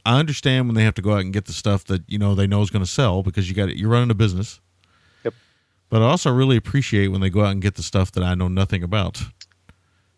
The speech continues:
Speaker 1: Because, again, as a film enthusiast, uh, I like to see something that I've never seen.
Speaker 2: Yeah.
Speaker 1: Uh, as much as possible.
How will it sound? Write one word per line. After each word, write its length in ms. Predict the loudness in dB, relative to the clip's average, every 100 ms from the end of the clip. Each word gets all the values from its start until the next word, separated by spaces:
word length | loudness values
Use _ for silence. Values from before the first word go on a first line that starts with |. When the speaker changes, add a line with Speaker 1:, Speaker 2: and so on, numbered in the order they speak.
| -12
Speaker 1:
Because, 380 | -2 0 0
again, 440 | 0 2 2 2 -2
as 160 | -6 -4
a 60 | -2
film 240 | 0 2
enthusiast, 600 | 2 0 -2 -2 -4 -8 _ _ _ _ _ _ _ _ _ _ _ _ -20 _
uh, 340 | 2 4 4 0 -6 _ _ _ _ -4
I 60 | -2
like 180 | -2 -2
to 80 |
see 180 | -4 -4
something 340 | -2 -4 -4 -4
that 100 | -4
I've 80 | -2
never 160 | -4
seen. 340 | -4 -2 -2 -4 -14 _ _ _ _ -2
Speaker 2:
Yeah. 200 | 0 0 -4 0
Speaker 1:
Uh, 400 | 4 6 4 2
as 140 | 0 2
much 220 | 2 0
as 80 | 0
possible. 500 | 2 2 0 -8